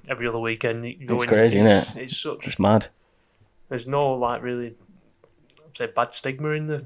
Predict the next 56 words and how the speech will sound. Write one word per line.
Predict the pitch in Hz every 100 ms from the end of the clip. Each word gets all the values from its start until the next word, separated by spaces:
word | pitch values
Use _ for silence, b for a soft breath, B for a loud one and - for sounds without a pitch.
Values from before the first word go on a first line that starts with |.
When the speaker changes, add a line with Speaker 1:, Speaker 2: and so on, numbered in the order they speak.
| - -
Speaker 1:
I've | 139 135
seen | 151 143
in |
the | 143
car | 147 147 147
scene | 156 151 143
sort | 151
of | 104
Speaker 2:
No. | 101
Speaker 1:
thing. | 104
It's, | 139 131
it's, | 127 - - - _ _
everyone | 135 123 127 120
just | - -
seems | 131 120
to | 131
get | 127
along. | 120 120 160
It's, | 123 - - - _ _ _ _
it's | 123 - -
crazy. | 120 117 117 113 _
Speaker 2:
It's |
quality. | - 95 90 90 - _ _
It's | -
good | 131 123
to | -
see. | 95 67 -
Speaker 1:
Yeah, | 135 120 117
it's, | 113 - - - _ _ _ _ _ _ _ _ -
you | 156
get | 127
a | 107
few | - 98 98
odd, | 98 - 160 160 - _
but | 113
you | 110
do | 101 98
with | 101
everything, | 104 113 107
don't | 107 107
you? |
Speaker 2:
Yeah. | 110
Speaker 1:
There's | 113 113
always, | 113 113 113 -
there's | 156
always | 123 104
Speaker 2:
It's | -
Speaker 1:
something | 120
Speaker 2:
like | 123
Speaker 1:
to | -
Speaker 2:
football | 110 101 85
fans. | 85 87 95 -
Speaker 1:
Yeah. | 123 101
Speaker 2:
Many | 110 117
of | 87
them | 87 101